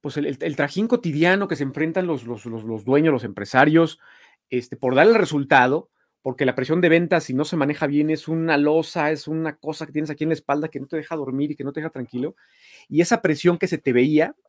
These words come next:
esa presión, un poco ansiedad, un poco, este, cuando los tratos no se cerraban, esa frustración, ¿no? De querer sumar algún logotipo a nuestra pared ahí de clientes y demás, o te acordarás la campana que teníamos, la ansiedad por querer sonar esa campana,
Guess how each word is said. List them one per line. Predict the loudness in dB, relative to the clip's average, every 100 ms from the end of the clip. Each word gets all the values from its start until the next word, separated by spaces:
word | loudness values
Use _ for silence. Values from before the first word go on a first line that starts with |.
| _ -6
esa | -2 -2 -2
presión, | -6 0 0
un | 0
poco | 0 0
ansiedad, | -2 0 4 4 4
un | 2
poco, | 0 0 0 0 -2 _ _ _
este, | -8 -8 -4 0 0 -2 -6 _ _ _
cuando | -2 0 2
los | 0
tratos | -2 -2
no | -4
se |
cerraban, | -8 -2 2 4 4
esa | 0 -2 -4
frustración, | -4 -6 -6 -6 -4 2 2 2 -2
¿no? | -6 -4
De | -4
querer | -4
sumar | -6 -4 -2
algún | -2 0
logotipo | 0 -2 -4 -4 -4
a |
nuestra | -4 -8 -12
pared | -6 -4 -2
ahí | -2
de | -4
clientes | -4 -2 -2 -6
y | -8
demás, | -6 -4 -6
o | -10 -12
te | -14
acordarás | -8 -2 0 0
la | 0
campana | 2 2 2
que | 0
teníamos, | -4 -2 -2 -2 -2
la |
ansiedad | -4 -2 0 0
por | -2 -6
querer | -6
sonar | -6 -8
esa | -8
campana, | -10 -10 -8 -8 -10